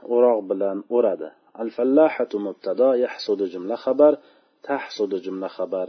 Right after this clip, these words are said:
Hiya zamir mustatir fa'ili al-fallahatuga qaytadi. Az-zar'a tahsuduga maf'ulun bih. Bi harfi jar al-minjali majrur mutaalliq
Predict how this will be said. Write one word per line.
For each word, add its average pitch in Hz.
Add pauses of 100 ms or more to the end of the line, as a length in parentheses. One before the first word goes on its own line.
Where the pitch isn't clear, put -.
Hiya 131
zamir 123
mustatir 110
fa'ili 92
al-fallahatuga 95
qaytadi. 82 (580)
Az-zar'a 131 (140)
tahsuduga 98
maf'ulun 87
bih. 98 (320)
Bi 135
harfi 127
jar 120
al-minjali 113
majrur 101
mutaalliq 87